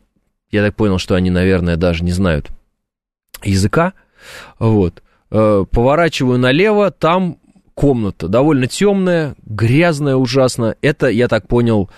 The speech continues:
место, где, э, принимают душ люди. Вот. И, э, там в уголке этой комнаты, собственно, еще одна дверь. Э, туалет, туалет, где туалет, мне показали. И вот этот туалет.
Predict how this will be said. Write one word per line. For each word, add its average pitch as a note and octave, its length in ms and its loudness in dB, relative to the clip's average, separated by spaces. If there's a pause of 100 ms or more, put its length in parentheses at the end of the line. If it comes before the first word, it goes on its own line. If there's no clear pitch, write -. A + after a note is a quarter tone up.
(180)
место, A#2+ 400 0
где, G2 400 0 (200)
э, E2 380 0
принимают G#2+ 600 0
душ D#3+ 280 0
люди. C3 360 0 (720)
Вот. F#2 540 -6 (100)
И, F#3+ 340 2
э, B2 320 0
там G3+ 380 -2
в A2+ 300 -2
уголке C3+ 480 0
этой C#3+ 140 -2
комнаты, E3 640 0
собственно, - 340 -4
еще A2+ 220 0
одна F#2 200 0
дверь. F3 380 -2 (280)
Э, G#2+ 320 2
туалет, C3+ 340 2
туалет, B2 280 0
где G#2+ 100 -2
туалет, B2+ 360 -2
мне A#2 100 -2
показали. F#2+ 440 -2 (100)
И - 40 -6
вот C#3 120 2
этот D#3 180 -4
туалет. A2+ 360 0